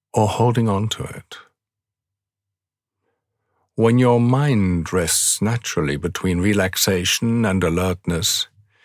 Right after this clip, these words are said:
its innate qualities come to light. Notice that knowing is always present.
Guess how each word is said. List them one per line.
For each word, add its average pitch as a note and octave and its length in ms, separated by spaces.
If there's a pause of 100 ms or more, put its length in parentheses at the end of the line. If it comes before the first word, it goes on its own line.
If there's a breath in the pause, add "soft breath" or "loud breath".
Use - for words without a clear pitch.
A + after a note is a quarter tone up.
(460 soft breath)
its - 260 (100)
innate B2 520
qualities G2 640
come D2 400
to - 100
light. D#2 600 (2500)
Notice F#2 600
that - 240
knowing G#2+ 520
is G#2+ 180 (220)
always G2+ 680
present. F2 640